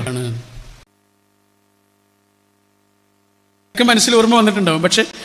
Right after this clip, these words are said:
അദ്ദേഹം പറഞ്ഞ മൊമെന്റ് ഏതാണെന്നറിയോ? ജീവിതത്തിൽ ഒരിക്കലും മറക്കാത്ത മൊമെന്റ്. അദ്ദേഹം പറഞ്ഞു, ഒരിക്കൽ എൻ്റെ ഒരു സുഹൃത്ത് എന്നെ വിളിച്ച്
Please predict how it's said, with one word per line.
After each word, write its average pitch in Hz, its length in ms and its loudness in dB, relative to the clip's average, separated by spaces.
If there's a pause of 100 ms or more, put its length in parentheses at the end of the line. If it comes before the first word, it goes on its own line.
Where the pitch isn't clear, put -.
(100)
അദ്ദേഹം 190 280 2
പറഞ്ഞ 190 280 2 (240)
മൊമെന്റ് 185 360 0
ഏതാണെന്നറിയോ? 156 440 -2 (720)
ജീവിതത്തിൽ 208 360 0
ഒരിക്കലും 262 440 -4
മറക്കാത്ത 202 360 -4
മൊമെന്റ്. 143 300 -6 (1200)
അദ്ദേഹം 160 240 -2
പറഞ്ഞു, 160 200 0 (680)
ഒരിക്കൽ 170 260 -2
എൻ്റെ 175 140 0
ഒരു 170 120 0
സുഹൃത്ത് 165 260 -2
എന്നെ 165 160 -2
വിളിച്ച് 139 280 -4